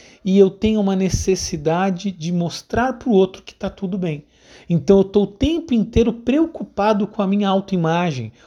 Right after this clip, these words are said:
o que vão pensar de mim, né? E eu quero passar uma autoimagem de superação ou até de superioridade, de uma não verdade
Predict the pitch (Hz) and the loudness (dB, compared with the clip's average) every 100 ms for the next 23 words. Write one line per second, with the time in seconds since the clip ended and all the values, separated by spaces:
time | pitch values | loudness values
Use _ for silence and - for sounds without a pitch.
0 | - 220 - 269 226 220 185 160 160 147 | -8 -2 0 2 2 2 -2 -2 -4 -4
1 | 135 139 175 196 127 _ _ _ - 117 | -4 -4 -2 -4 -6 _ _ _ -12 -4
2 | 151 233 - - 180 180 - - 262 285 | 0 -2 -4 0 4 4 2 -6 -4 -4
3 | 226 202 - - 190 175 165 160 160 147 | -4 -8 -8 -6 -6 -4 -6 -6 -6 -4
4 | 151 180 214 277 - _ _ _ _ 165 | -2 -2 -2 -6 -12 _ _ _ _ 0
5 | 175 202 - - - 233 226 165 131 123 | 0 0 -8 -12 0 2 4 2 2 -2
6 | - 170 180 143 131 - _ - 180 196 | -6 -2 -2 -4 -8 -18 _ 0 2 2
7 | 202 - 156 208 202 190 - - 240 240 | 0 -8 -2 0 0 -4 -10 -2 0 0
8 | 196 175 151 123 131 175 175 123 113 _ | 2 4 2 -2 -2 -2 -4 -8 -12 _
9 | _ _ 165 233 247 247 - _ - 233 | _ _ 0 2 2 0 -8 _ -4 2
10 | 254 302 339 277 262 180 175 185 190 214 | 4 4 2 0 -2 0 0 0 -2 -6